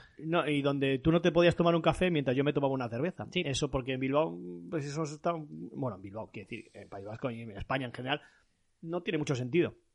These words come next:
Speaker 2: Ya, pero,
Speaker 1: Pero bueno.
Speaker 2: están en ello y creciendo.
Speaker 1: Sí, sí, está claro. Em, bueno, pues total, que, que en los años ochenta de,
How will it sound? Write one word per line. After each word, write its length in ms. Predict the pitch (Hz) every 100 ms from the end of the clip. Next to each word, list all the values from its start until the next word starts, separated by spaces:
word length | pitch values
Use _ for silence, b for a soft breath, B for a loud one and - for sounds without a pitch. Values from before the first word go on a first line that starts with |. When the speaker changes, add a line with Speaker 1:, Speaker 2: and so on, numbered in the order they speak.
| _
Speaker 2:
Ya, 280 | 151 160 - _
pero, 260 | - 131 127
Speaker 1:
Pero 140 | 160 151
bueno. 120 | 131
Speaker 2:
están 240 | - 196 196
en 100 | 156
ello 220 | 113 107
y 140 | 135
creciendo. 420 | 135 143 175 120 101
Speaker 1:
Sí, 180 | 226 160
sí, 280 | 135 - _ _ -
está 240 | 110 117
claro. 260 | 113 107 113 b b b b
Em, 420 | 156 147 143 147 - _ _ _ _ _ _ _ -
bueno, 280 | 165 135 120
pues 140 | 127
total, 260 | 151 143 117
que, 560 | 139 135 131 131 131
que 80 | 147
en 40 | 143
los 140 | 139
años 140 | 185 180
ochenta 480 | 175 185 190 196 170
de, 340 | 139 135